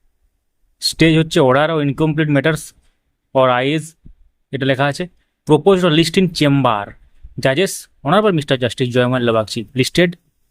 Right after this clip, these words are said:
এবং এক্ষেত্রে যে ব্যাপারটা লেখা আছে। তো এখানে, উম, আহ, আজকে কোনো রকম শুনানি হয়নি, যেটা ব্যাপার হয়েছে, কোনো রকম শুনানি হয়নি, কোনো কিছু হয়নি। এবং, আহ, যেটা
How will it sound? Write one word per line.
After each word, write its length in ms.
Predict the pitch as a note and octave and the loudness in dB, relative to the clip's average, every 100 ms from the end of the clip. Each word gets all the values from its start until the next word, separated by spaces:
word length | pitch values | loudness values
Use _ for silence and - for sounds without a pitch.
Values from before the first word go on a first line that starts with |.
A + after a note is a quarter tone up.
| _ _ - | _ _ -2
এবং 200 | A#2+ C3+ | -2 0
এক্ষেত্রে 420 | C#3 C#3 - F#3 G3 _ _ _ _ _ _ _ _ - _ - | -2 -2 0 0 0 _ _ _ _ _ _ _ _ -20 _ -4
যে 60 | C#3 | 0
ব্যাপারটা 380 | C3+ C3 - G3 _ _ - | 2 0 -4 -6 _ _ -4
লেখা 300 | C3 A#2+ A#2+ | -2 0 -2
আছে। 240 | A2 B2 - _ _ _ _ _ | -4 -8 -20 _ _ _ _ _
তো 120 | D#3+ | -6
এখানে, 800 | D#3+ E3 G3 A3 A3+ A#3 C4 C#4 B3 _ _ _ _ _ D3+ D3+ | -4 -2 2 2 4 4 4 2 -2 _ _ _ _ _ _ -6
উম, 240 | D3+ D3+ | -4 0
আহ, 540 | D3+ D3+ D3+ D3+ - | 2 4 4 2 0
আজকে 380 | D3 C#3 - A3 | -4 -4 -4 -4
কোনো 220 | G#3+ E3 | 0 0
রকম 220 | F3 F#3 F3+ - - | 2 0 -2 -8 -14
শুনানি 420 | - C#3 D3 C#3+ - | -2 0 2 0 -2
হয়নি, 340 | B2+ A#2 G#2+ | -2 -2 -4
যেটা 300 | A2+ B2+ C#3 | -6 0 0
ব্যাপার 320 | B2 B2+ C#3 C#3 | 2 0 0 2
হয়েছে, 460 | D3 D3 F#3+ G3+ | 2 0 -2 -4
কোনো 180 | D#3 C3+ | -2 -2
রকম 160 | C3+ C#3 | -2 -2
শুনানি 280 | C3+ C3+ C#3 | -2 -2 0
হয়নি, 320 | B2+ C3+ G#3 - - _ | 0 0 -2 -8 -20 _
কোনো 160 | C3+ C3 | 0 0
কিছু 180 | C3+ C3+ | 2 0
হয়নি। 280 | B2+ D3 G3+ | 0 0 0
এবং, 340 | C3+ C3 B2 | 0 0 0
আহ, 180 | A#2+ A#2+ | 2 2
যেটা 340 | A#2+ C3 B2+ | 2 0 0